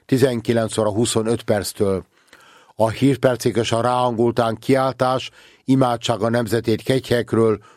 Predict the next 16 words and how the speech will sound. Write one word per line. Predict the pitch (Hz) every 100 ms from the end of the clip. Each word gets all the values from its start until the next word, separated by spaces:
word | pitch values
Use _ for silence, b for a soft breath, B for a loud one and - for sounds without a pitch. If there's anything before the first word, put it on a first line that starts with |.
| b
húsz | - 123 113 110
órától. | 104 101 92 95 92 87 _ b b b b b b
Időszerű | 127 131 123 - 120
proféciák | 117 131 131 - 120 - 113 -
az | 107
Ószövetségben, | 135 123 127 127 - 127 110 120 117 b b b
Dér | - 123 143
Katalin | - 131 127 123
műsora | 120 120 - 117 110 95 b b b
húsz | 131 131 123
óra | 110
tizenhat | 104 117 107 104 98 107
perctől. | - 101 - - 95 87 _ _ _ _ -
Ismerd | 120 - 117 113
meg | 104 101
magadat, | 113 120 123 127